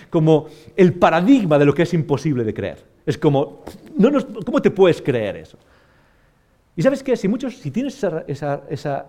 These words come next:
respuesta, si yo tengo esa respuesta, si la mayoría de nosotros tenemos esa respuesta, no estamos solos. Porque es exactamente la respuesta que tuvo José a eso.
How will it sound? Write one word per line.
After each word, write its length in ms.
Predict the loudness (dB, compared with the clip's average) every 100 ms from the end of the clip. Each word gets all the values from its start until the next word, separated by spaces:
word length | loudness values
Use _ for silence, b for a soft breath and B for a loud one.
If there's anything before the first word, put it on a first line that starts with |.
| -12
respuesta, 760 | -8 -8 -4 -2 -2 -6 -14 -12
si 140 | -6
yo 140 | -4
tengo 140 | -4 -8
esa 120 | -12
respuesta, 360 | -10 -8 -8 -6
si 80 | -6
la 100 | -4
mayoría 240 | -6 -4
de 60 | -4
nosotros 180 | -6
tenemos 220 | -8 -10 -6
esa 100 | -8
respuesta, 340 | -6 -10 -10
no 60 | -12
estamos 300 | -12 -12 -12
solos. 340 | -14 -14 _ _ b b b b b
Porque 200 | -10 -6
es 40 | -4
exactamente 680 | -6 -6 -4 -6 -6 -8 -10
la 80 | -12
respuesta 420 | -14 -10 -10 -10
que 80 | -12
tuvo 200 | -10 -10
José 400 | -12 -16 -18 -18 _ _ _ _ -12
a 120 | -12
eso. 180 | -12